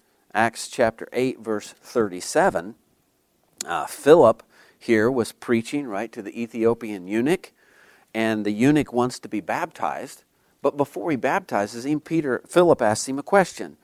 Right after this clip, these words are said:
He, he says, the, the man says, "What hinders me from being baptized?" And Philip said,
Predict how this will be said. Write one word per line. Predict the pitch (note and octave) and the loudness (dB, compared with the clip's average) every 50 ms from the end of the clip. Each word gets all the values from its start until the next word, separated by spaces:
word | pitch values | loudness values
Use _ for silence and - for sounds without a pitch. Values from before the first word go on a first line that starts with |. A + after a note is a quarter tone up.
| _ _ - - _ _ _ - | _ _ -20 -20 _ _ _ -6
He, | B2+ C3 | -6 -4
he | - - C#3 | -2 -2 -4
says, | C#3 - D3 C3+ B2 - - _ _ _ _ _ _ _ | -2 2 2 2 2 2 -4 _ _ _ _ _ _ _
the, | - A2 - | -12 -12 -12
the | - A#2+ B2+ | -8 -4 0
man | C3 C#3 C#3+ C#3 | 0 2 0 0
says, | - - C3+ A#2+ - | 0 0 -2 -2 -2
"What | A#2 G#2+ B2+ D3 - - | -2 4 4 4 4 6
hinders | C#3+ D#3 G#3 G3+ D3 B2 G#2+ - - | 8 8 8 8 6 2 0 -2 -6
me | G#2 G2+ G#2 | -8 -8 -8
from | - - A#2+ A2 | -8 -10 -10 -8
being | C3 B2+ A2+ | -8 -8 -2
baptized?" | G2+ B2+ F3+ F#3+ - - G#2 D#2+ D#2 E2+ F#2+ - | 2 2 2 2 0 -2 -4 -4 -4 -4 -4 -6
And | A2+ G#2+ - | -8 -10 -8
Philip | - - E3 E3+ D3 - - | -2 0 2 2 2 2 2
said, | - A2+ F#2+ F#2 F2+ - | 0 0 0 0 -2 -4